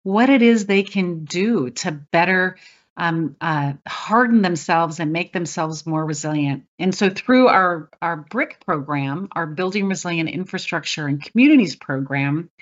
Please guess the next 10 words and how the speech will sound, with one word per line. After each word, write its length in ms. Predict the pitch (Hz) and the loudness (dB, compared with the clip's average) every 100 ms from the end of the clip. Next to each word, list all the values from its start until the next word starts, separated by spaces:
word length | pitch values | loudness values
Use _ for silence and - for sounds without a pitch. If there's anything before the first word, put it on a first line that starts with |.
| - - - - - | -16 -16 -16 -8 -2
uh, 100 | 151 | 0
I 160 | - 262 | 2 2
directed 480 | 262 254 202 202 170 | 2 2 0 0 -6
the 80 | 165 | -6
team 380 | - 190 175 | -6 -4 -4
to 140 | 170 170 | -6 -6
do 140 | 170 | -4
direct 580 | 160 156 139 151 143 _ | -4 -4 -2 -2 -2 _
technical 440 | 165 147 147 143 | -10 -6 -8 -8
assistance. 640 | 139 - 139 - 135 - - | -10 -10 -12 -10 -12 -14 -20